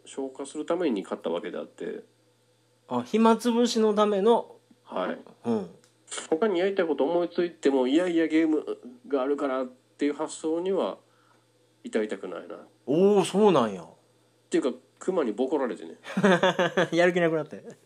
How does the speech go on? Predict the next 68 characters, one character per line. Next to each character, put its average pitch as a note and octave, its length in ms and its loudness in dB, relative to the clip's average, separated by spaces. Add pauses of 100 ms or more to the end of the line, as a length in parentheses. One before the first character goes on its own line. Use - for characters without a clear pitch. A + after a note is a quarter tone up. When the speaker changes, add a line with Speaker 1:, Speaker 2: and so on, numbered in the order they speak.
(1700)
Speaker 1:
オ E3+ 100 0
ー - 20 -4
ト G3 120 -2
セ E3+ 120 0
ー C#3 40 0
ブ A2+ 60 -6
や F#2 80 -4
か E2+ 80 -14
ら D2+ 60 -14
ね。 - 120 -20
熊 G3 240 0
の G#2+ 100 -4
そ A#2+ 100 -10
の A#2+ 80 -2
近 E3+ 200 -4
く A#2 100 -4
で E2+ 240 -8 (440)
復 - 120 -14
活 - 180 -10
す - 60 -14
る F2+ 60 -14
か - 80 -6
ら。 F#3+ 760 0
Speaker 2:
<laughs> B3 260 -16
う C3+ 40 -8
わ、 D3 180 6
な D3+ 200 0
ん D#3+ 40 -4
か、 A#2+ 220 -2 (760)
何 B2+ 140 -4
や D3+ 60 -4
っ - 20 -8
た C3 100 -8
っ A#2 40 -6
け？ A2+ 280 -20
サ D#3 200 0
ガ E3+ 160 0
ス D#3 200 -4
リ D#3+ 180 -2
ー B2 40 -2
み A#2 100 -4
た G2+ 120 -12
い。 A#2 180 -18 (420)
Speaker 1:
だ G3+ 100 0
か G3+ 100 0
ら、 B2 160 -2 (260)
昼 G3 220 -2
間 F3+ 120 -4
に E3+ 60 -8
な D3 80 -4
る C#3+ 60 -4
の C#3 120 0
待 C#3+ 180 -6
っ - 80 -20
て、 F#3 360 -8
か F3 120 -4
が D#3+ 120 -4
ん - 40 -2
で A2+ 100 -4
ス - 160 -10
ー C#3 120 -4
ッ D#4+ 40 -8
と A2 100 -8
逃 G2 80 -6
げ F#2 100 -10
ん F#2+ 40 -14
ね F2+ 40 -20
ん。 - 20 -20